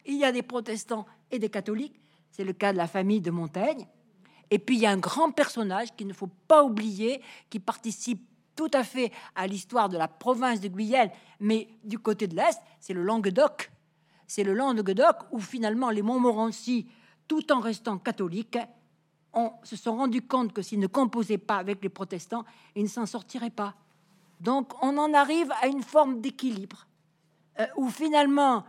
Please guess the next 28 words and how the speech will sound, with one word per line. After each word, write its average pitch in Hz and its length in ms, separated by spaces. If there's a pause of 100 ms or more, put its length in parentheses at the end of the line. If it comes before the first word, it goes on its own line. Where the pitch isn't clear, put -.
(680)
je 269 120
dirais, 240 500 (160)
le 247 180
protestant 247 720
ou 190 60
les 254 140
protestants 220 640 (380)
ne 202 60
sont 220 160
pas 254 180
des 208 240
ennemis, 214 500 (280)
ce - 100
sont 226 200
des 196 200
adversaires. 185 760 (800)
Et 349 80
à 190 60
partir - 520
de 233 140
ce 220 180
moment-là, 202 500 (720)
on 214 140
peut 240 180
s-, - 200 (800)
réussir 240 640 (580)
à 247 80
s'entendre. 208 680